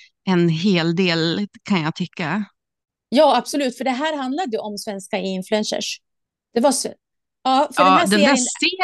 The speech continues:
Speaker 1: serien,
Speaker 2: Ja.
Speaker 1: den måste jag ju verkligen se, för att jag visste inte ens att den, eh,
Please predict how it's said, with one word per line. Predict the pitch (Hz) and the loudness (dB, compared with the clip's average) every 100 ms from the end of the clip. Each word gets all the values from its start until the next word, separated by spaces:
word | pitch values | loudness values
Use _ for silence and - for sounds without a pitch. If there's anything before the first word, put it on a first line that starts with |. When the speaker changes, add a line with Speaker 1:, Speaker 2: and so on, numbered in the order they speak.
| 269 | 2
Speaker 1:
serien, | 175 156 165 170 - | 2 2 2 0 -4
Speaker 2:
Ja. | 175 | -2
Speaker 1:
den | 208 240 | 0 4
måste | 214 - 208 | 2 2 2
jag | 190 | 4
ju | 170 165 | 4 2
verkligen | 180 151 156 - 233 165 160 | 0 0 -2 0 0 2 2
se, | 160 240 180 | 2 2 2
för | 190 | 0
att | 175 | 0
jag | 196 220 | 0 2
visste | 208 - 160 | 0 0 -2
inte | 143 147 | -2 -2
ens | 147 - | -4 -6
att | 147 | -6
den, | 160 143 | -2 -2
eh, | 107 - _ 165 156 | -2 -6 _ -8 -8